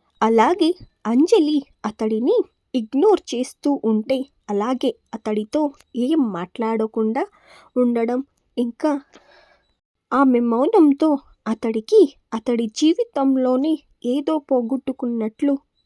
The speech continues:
అవుతూ అనిపిస్తుంది. అర్జున్ ఆమె మౌనాన్ని ఇంకా ఆమె ఇగ్నోరెన్స్‌ని ఏమాత్రం తట్టుకోలేకపోతున్నాడు. అతడి జీవితం మొత్తం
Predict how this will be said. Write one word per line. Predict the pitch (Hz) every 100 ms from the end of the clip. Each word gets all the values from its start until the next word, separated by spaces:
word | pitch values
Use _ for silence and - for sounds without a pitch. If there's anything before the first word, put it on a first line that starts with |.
| _
అవుతూ | 254 240 - 302 277 _ -
అనిపిస్తుంది. | 285 220 196 - - 214 214 214 _ - - - _
అర్జున్ | 220 226 220 403 359 - _
ఆమె | 233 226 220
మౌనాన్ని | 220 269 392 392 370 349 -
ఇంకా | 220 214 - 320 311 _ -
ఆమె | 226 233 240
ఇగ్నోరెన్స్‌ని | 214 233 294 311 269 226 220 269 269 - _ 240
ఏమాత్రం | 277 294 240 226 - 277 262 _ _ -
తట్టుకోలేకపోతున్నాడు. | 262 - 254 247 226 214 226 220 214 214 220 214 208 202 220 _ _ _ _ _ -
అతడి | 247 247 240
జీవితం | 220 311 359 403 415 359
మొత్తం | 233 226 285 277